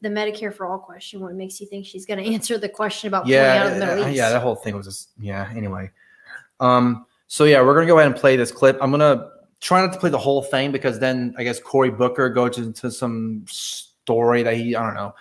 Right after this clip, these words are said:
Speaker 1: I didn't see that
Speaker 2: But
Speaker 1: part.
Speaker 2: the main
Speaker 1: <clears throat>
Speaker 2: thing that I wanna just talk about, or at least have us listen to, and then we'll react as it goes along, is, you know, Beto O'Rourke being asked the question about his mandatory buyback, and then Pete Buttigieg,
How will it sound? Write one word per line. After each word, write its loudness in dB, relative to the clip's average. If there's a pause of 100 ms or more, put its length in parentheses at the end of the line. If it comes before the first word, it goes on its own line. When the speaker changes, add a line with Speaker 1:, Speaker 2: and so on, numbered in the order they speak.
(160)
Speaker 1:
I -4
didn't -8
see -8
that -2
Speaker 2:
But 4
Speaker 1:
part. -8
Speaker 2:
the 2
main 4
Speaker 1:
<clears throat> -
Speaker 2:
thing 4
that 4
I 6
wanna 4
just -14
talk 2
about, -6
or -6
at -14
least -14
have -4
us -8
listen -12
to, -8
and -8
then -10
we'll -12
react -8
as -16
it -20
goes -14
along, -12
is, -18 (240)
you -14
know, -16
Beto -8
O'Rourke -10
being -16
asked -10
the -20
question -10
about -8
his -16 (160)
mandatory -8
buyback, -8
and -10
then -8
Pete -6
Buttigieg, -6